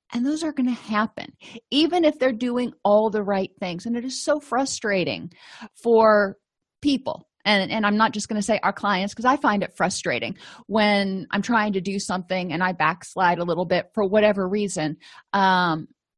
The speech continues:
and, you know, I feel like I've gotta play catch up.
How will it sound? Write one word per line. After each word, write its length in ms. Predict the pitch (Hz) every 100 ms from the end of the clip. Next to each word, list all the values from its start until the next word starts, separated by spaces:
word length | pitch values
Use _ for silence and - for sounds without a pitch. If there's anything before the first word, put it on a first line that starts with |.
| -
and, 480 | 196 185 170 147 -
you 140 | - 196
know, 140 | 170
I 80 | 170
feel 180 | 175 170
like 180 | 175
I've 120 | 180 170
gotta 200 | 156 156
play 220 | - 170
catch 300 | 214 180 -
up. 180 | 139